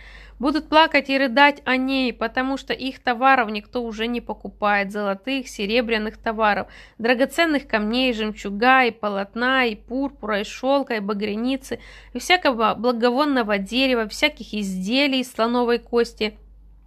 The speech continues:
и всяких изделий из дорогого дерева, из меди, из железа, мрамора, корицы, фимиама, мира, ладана, вина, масла, муки, и пшеницы, и скота, и овец, и коней, и колесниц,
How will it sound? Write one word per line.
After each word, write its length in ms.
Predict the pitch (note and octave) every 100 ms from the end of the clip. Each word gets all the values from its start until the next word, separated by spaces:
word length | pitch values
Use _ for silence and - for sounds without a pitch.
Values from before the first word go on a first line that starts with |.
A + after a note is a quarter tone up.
| - _ -
и 100 | C4
всяких 360 | - E4+ D#4+ D4
изделий 400 | A3+ C4 D4+ -
из 200 | C4+ C4
дорогого 540 | C4 C4 B3 C#4+ C4
дерева, 540 | F#3+ G3+ B3+ B3 A3+ A3+ - - -
из 180 | A#3 G#3
меди, 360 | A3 C4 A3
из 100 | G#3+
железа, 520 | G#3 G#3+ A3+ C4+ A#3 G#3+
мрамора, 560 | G#3 A3 B3+ B3 A3
корицы, 640 | G#3+ A#3+ A3 B3 C4+ -
фимиама, 760 | - A#3 A3+ A3 A3+ C4+ B3 G#3+
мира, 460 | A3 A3+ C4 B3 G#3+
ладана, 600 | G#3+ A3 C4 A#3 G#3 G#3
вина, 480 | G#3 A3+ A3+ C4 B3
масла, 540 | A3+ A#3+ C4 - A#3
муки, 480 | G#3+ G#3 - C4+ C4 - - -
и 80 | D4
пшеницы, 680 | - A#3 A3 B3+ C4+ -
и 140 | - -
скота, 580 | - G#3+ G#3+ A3+ C4 C4
и 100 | A3+
овец, 760 | A#3 A3+ F#3 A3 C#4 C#4+ C#4+ -
и 80 | B3
коней, 800 | D4+ C4 G#3+ G#3 B3+ D4+ C4+ A#3
и 20 |
колесниц, 800 | - A#3 B3+ - - C4 D4+